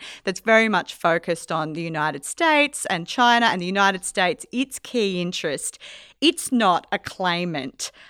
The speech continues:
either, in the sense that it is claiming ownership over the islands or the rocks or the reefs that are in, in question within the South China Sea area.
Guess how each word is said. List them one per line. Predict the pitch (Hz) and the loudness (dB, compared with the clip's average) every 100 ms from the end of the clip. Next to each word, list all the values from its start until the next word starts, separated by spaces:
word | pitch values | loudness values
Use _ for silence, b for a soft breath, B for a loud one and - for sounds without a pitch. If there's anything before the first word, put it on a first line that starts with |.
| B | B
either, | 185 190 214 214 143 62 - | -2 2 2 0 -4 -6 -6
in | 190 | -4
the | 180 | -4
sense | 180 185 175 - | -2 -4 -4 -4
that | 185 160 - | 0 0 0
it | 180 | -6
is | 165 160 160 - - | -4 -6 -8 -10 -12
claiming | - 202 190 175 160 | 0 2 2 0 -2
ownership | 202 202 220 202 - 151 - - | 2 4 4 0 -4 -8 -12 -6
over | 180 165 165 156 143 143 B B B | -2 2 0 0 -2 -4 B B B
the | 190 | 0
islands | 196 180 185 175 170 | 4 4 6 4 0
or | 170 | 0
the | 160 | 0
rocks | 151 147 - - | 2 0 0 -4
or | 170 | -2
the | 156 | -2
reefs | 147 139 131 - - | -2 -2 -4 -10 -4
that | 139 | -2
are | 143 139 | 0 -4
in, | 143 - | -8 -10
in | 156 147 | -10 -10
question | - 165 165 - 160 143 - | -4 -4 -4 -6 -6 -6 -8
within | - 175 165 180 196 | -6 -4 0 0 0
the | 175 | -2
South | - 220 - - | -6 -8 -10 -14
China | - 131 131 | -6 -6 -6
Sea | - 151 - | -8 -8 -4
area. | 151 160 151 | 0 0 0